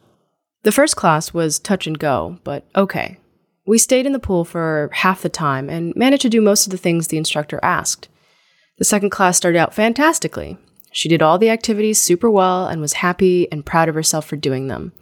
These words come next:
But then her head accidentally went under the water. She was shocked and scared. The next class, she refused to go, screaming on the side of the road as we tried to get in the car.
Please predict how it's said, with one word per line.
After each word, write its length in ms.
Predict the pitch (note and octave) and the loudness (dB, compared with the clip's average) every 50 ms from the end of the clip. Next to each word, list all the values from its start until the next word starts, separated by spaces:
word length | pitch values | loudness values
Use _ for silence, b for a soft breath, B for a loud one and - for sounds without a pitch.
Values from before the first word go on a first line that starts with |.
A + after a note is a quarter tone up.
| b b b b b b b b b b b b b _ _ | b b b b b b b b b b b b b _ _
But 140 | - F#3 E3+ | -2 0 2
then 140 | G#3 A3 A3+ | 2 0 2
her 220 | A3 A#3 A3+ G#3 | 2 2 0 0
head 520 | F#3 - - - G3 F3 D#3+ D3 - - - C3+ | -2 -2 -2 2 4 4 4 2 0 -4 -6 -6
accidentally 560 | D3+ D#3+ - - F#3 E3+ D#3+ - D#3+ D#3+ D#3 | -6 -4 -4 -2 -2 -2 -2 -2 -2 -2 -2
went 220 | C#3+ C#3+ C#3 - _ | -2 -4 -6 -6 _
under 260 | - C#3+ C#3+ C#3+ C#3+ | -6 -4 -4 -4 -4
the 120 | C#3 C#3+ C3+ | -4 -4 -4
water. 500 | C#3 C#3+ C#3+ C#3 - - - - D#3+ - - _ _ _ _ _ - - - | -2 -2 -2 0 -2 -2 -4 -6 -10 -14 -18 _ _ _ _ _ -18 -8 -4
She 160 | - - E3+ | 0 4 4
was 100 | D#3+ D#3 | 4 4
shocked 480 | - - - E3+ D#3 D#3 - - - - | 2 2 2 2 2 2 0 -4 -10 -10
and 140 | D#3 D3+ C#3+ | -6 -4 -2
scared. 500 | - - - D#3+ D#3 D3 A#2+ D#2 D#2 - _ _ _ _ _ _ _ _ _ _ _ _ - | -2 -2 0 -2 -2 -2 -2 -4 -6 -10 _ _ _ _ _ _ _ _ _ _ _ _ 2
The 80 | F3 | 4
next 220 | F#3 G3 A3 - - | 4 4 4 0 -2
class, 380 | - - G3+ F#3+ F#3+ - - - | 0 2 2 2 2 2 0 0
she 200 | - - - G3+ | 0 0 2 2
refused 460 | G3+ - - G3+ G3+ G#3+ G#3 - - | 0 0 2 2 2 2 2 2 0
to 60 | A3+ | 0
go, 420 | - - F3 F3+ F3 E3 D#3+ E3+ D#3+ | 2 4 4 4 4 4 2 0 -2
screaming 600 | - - - - F#3 F#3 F#3 G3 G3 G3 G3+ F#3 | -2 -2 0 2 4 4 4 4 2 2 -2 -2
on 180 | - E3 D#3+ | -2 -2 -2
the 80 | E3 D#3+ | 0 0
side 300 | - - E3 D#3 D#3+ D#3+ | -2 -2 -2 -2 -4 -4
of 80 | D#3 D#3 | -4 -6
the 100 | D#3 C#3 | -6 -4
road 320 | C#3+ C#3+ C#3+ C#3+ C#3+ - | -4 -4 -2 -4 -4 -6
as 160 | - D3 - | -6 -8 -8
we 80 | - C#3+ | -8 -10
tried 240 | - - D3+ D3 D3 | -8 -8 -8 -6 -6
to 60 | D3 | -6
get 160 | D3+ C#3+ - | -6 -6 -6
in 100 | C3+ C#3 | -6 -8
the 60 | C3+ | -10
car. 500 | - - - D3+ C#3+ C#3+ C3 A#2+ B2+ D3+ | -8 -6 -4 -4 -2 0 -2 -2 -4 -6